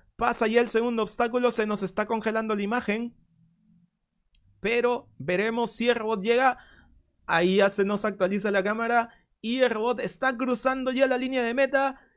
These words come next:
Llega Pizarra, tiene que cruzar todo el robot. Y Trinity ha cruzado toda la línea de meta. Bueno, al menos suponemos que ya la cruzó, porque ahí se nos quedó congeladita la imagen. Ahora sí.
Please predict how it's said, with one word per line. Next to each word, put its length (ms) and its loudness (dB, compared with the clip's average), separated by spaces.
Llega 420 2
Pizarra, 440 -2
tiene 200 -2
que 100 -4
cruzar 340 -2
todo 200 2
el 60 -2
robot. 440 0
Y 440 -2
Trinity 680 -4
ha 300 4
cruzado 500 0
toda 180 2
la 120 2
línea 240 -2
de 80 0
meta. 220 0
Bueno, 380 2
al 140 -10
menos 260 0
suponemos 560 0
que 100 0
ya 120 0
la 120 2
cruzó, 440 -4
porque 200 -4
ahí 120 0
se 120 -2
nos 140 -2
quedó 240 -2
congeladita 500 -2
la 60 -2
imagen. 400 -6
Ahora 280 -6
sí. 320 -8